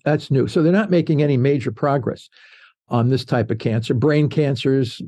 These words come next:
uh, pancreatic cancers, bladder cancers, you know, these lung cancers, they've always been. The biggest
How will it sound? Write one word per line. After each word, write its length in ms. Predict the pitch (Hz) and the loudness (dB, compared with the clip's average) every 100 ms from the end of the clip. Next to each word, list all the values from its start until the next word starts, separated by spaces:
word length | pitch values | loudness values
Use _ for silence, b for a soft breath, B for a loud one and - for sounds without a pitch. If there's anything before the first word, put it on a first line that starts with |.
| - | -6
uh, 80 | 117 | -6
pancreatic 720 | - 156 131 143 135 135 117 | 0 0 2 0 2 0 -2
cancers, 640 | 139 123 113 123 113 117 | 0 0 0 0 0 -2
bladder 380 | - 131 135 123 | 0 0 2 0
cancers, 540 | 123 123 120 117 110 | 0 -2 0 -2 -2
you 60 | 135 | 0
know, 120 | 120 | 0
these 220 | 131 135 | 0 0
lung 260 | 143 135 147 | 0 0 0
cancers, 520 | - 131 120 120 113 - b b | 0 -2 0 -2 -4 -8 b b
they've 180 | - 180 | 0 2
always 260 | 185 165 151 | 4 2 0
been. 200 | 143 113 B B - | -4 -4 B B -4
The 80 | |
biggest 420 | 156 262 262 180 | 0 2 0 -2